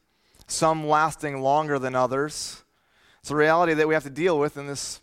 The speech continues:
sinful and fallen world. They are unavoidable. Sometimes we choose to ignore it and pretend it doesn't exist.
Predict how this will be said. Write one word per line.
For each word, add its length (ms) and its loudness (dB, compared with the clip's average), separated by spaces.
sinful 460 -6
and 120 -10
fallen 360 -2
world. 580 -2
They 140 -2
are 240 0
unavoidable. 760 -4
Sometimes 640 0
we 160 2
choose 340 -2
to 220 -6
ignore 500 -2
it 380 -6
and 160 -8
pretend 460 0
it 180 -4
doesn't 460 -2
exist. 920 -8